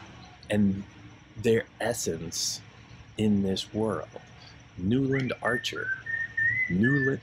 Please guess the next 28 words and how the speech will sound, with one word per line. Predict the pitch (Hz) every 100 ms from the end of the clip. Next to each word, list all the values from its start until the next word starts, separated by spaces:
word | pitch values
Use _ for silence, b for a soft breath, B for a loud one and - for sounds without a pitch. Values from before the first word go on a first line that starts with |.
| 98
new | 104 123 120
land, | 104 110 117 123 127 - - -
you, | - 87 85 85 85 - -
you | 95
can | 95 95
go | 95 87
on | 80 78
about | 78 78
that. | 95 85 78
A |
lot | 85 85
has | 80
been | - -
written. | 80 87 92 - B B
Uh, | - 87 80 -
Archer, | 95 110 - 110 107 107 95 - - - -
you | - -
know, | - - -
y-, | - 76 -
y-, | - - - 90 98
how | 87
many | 82
Archers | 80 85 82 80
have | 87 80 80
there, | 76 -
have | 87
there | 80 78
been? | 82 78